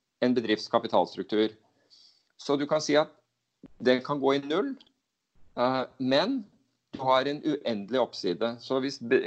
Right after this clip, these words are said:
ikke sant, hvis det går s-, hvis bedriften går bra, så kan du tjene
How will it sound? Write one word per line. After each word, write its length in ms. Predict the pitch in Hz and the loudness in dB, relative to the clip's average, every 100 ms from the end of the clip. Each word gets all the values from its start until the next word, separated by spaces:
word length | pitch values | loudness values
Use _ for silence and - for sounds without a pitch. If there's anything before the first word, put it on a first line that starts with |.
| 113 117 | -2 -4
ikke 100 | 135 | -2
sant, 300 | 151 156 - | -2 -2 -10
hvis 280 | 135 135 - | -6 -6 -2
det 100 | 143 | 2
går 180 | 131 139 | 2 2
s-, 160 | - - - - - _ _ _ | -8 -18 -20 -20 -20 _ _ _
hvis 1300 | - 131 - - 117 120 117 117 - - - - - | -4 -4 -4 -10 -8 -6 -8 -10 -12 -16 -16 -14 2
bedriften 440 | 135 131 131 156 | 6 6 6 2
går 200 | 135 143 | 6 6
bra, 180 | 147 139 185 | 8 6 6
så 120 | - 147 | 0 -4
kan 180 | 135 | -2
du 100 | 135 143 | 0 -4
tjene 380 | 143 147 120 | -2 -2 0